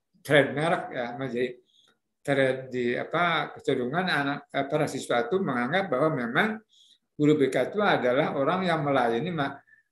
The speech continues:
ma-, siswa yang bermasalah. Akhirnya banyak siswa yang tidak mau datang gitu ya. Malulah datang ke kantor B K. Karena itu tadi, karena adalah programnya tidak berjalan secara maksimal.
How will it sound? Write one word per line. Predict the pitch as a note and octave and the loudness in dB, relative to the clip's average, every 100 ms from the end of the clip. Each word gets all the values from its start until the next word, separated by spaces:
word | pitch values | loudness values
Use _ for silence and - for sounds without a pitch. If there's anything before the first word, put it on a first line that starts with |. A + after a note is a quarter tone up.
| - | -4
ma-, | C3+ C3 - | 0 0 -2
siswa | - C#3 F3+ F#3+ | -2 0 6 6
yang | G3 | 6
bermasalah. | F3+ D#3 D#3+ F3 F#3 G3 C#3+ | 4 2 0 2 2 4 2
Akhirnya | D3+ A#3 | 2 0
banyak | D3+ - G3+ - - | -2 -4 -6 -10 -8
siswa | C#3 - C4+ | -6 -4 -2
yang | G#3 F3 | -2 -2
tidak | E3 D3 C#3 | 0 2 2
mau | B2 | 2
datang | E3+ G3+ G#3+ G#2 G3+ | 2 2 0 0 -2
gitu | B2+ B2+ | -2 -2
ya. | A#2 A#2 - - - _ - | -2 -4 -10 -20 -20 _ -4
Malulah | D#3 E3+ G3 G3+ F3 D3+ | 2 6 6 8 6 4
datang | B2+ D#3+ D3+ | 0 -2 -2
ke | C#3 B2 - | 0 -2 -4
kantor | C3 B2+ C3+ B2 A#2 | -6 -6 -4 -4 -2
B | A#2+ A#2+ | -2 0
K. | C#3 A#2+ - - _ - | 2 2 -2 -12 _ -4
Karena | C#3 D#3+ | 0 2
itu | A3+ G#3 | 2 0
tadi, | A3 G#3+ F#3 E3+ - - - - _ - - _ | 0 0 0 -2 -4 -12 -18 -20 _ -20 -20 _
karena | C3 B2+ B2+ F#3+ E3+ | 2 2 4 2 2
adalah | C#3+ F3+ | 2 0
programnya | - C3 B2+ B2 C3 F#3+ | 0 0 2 0 0 -6
tidak | G3+ C#3 C3 B2 | -4 -2 0 -2
berjalan | A#2 B2 B2 E3 | -2 0 0 0
secara | E3 C#3 - A2+ A2+ C#3 E3+ - _ - | -4 -8 -4 -4 0 -2 -4 -10 _ -18
maksimal. | A2 - D#3 F#3+ G3 D#3+ D3 D3+ | -18 -12 -8 -4 -2 -2 -2 -6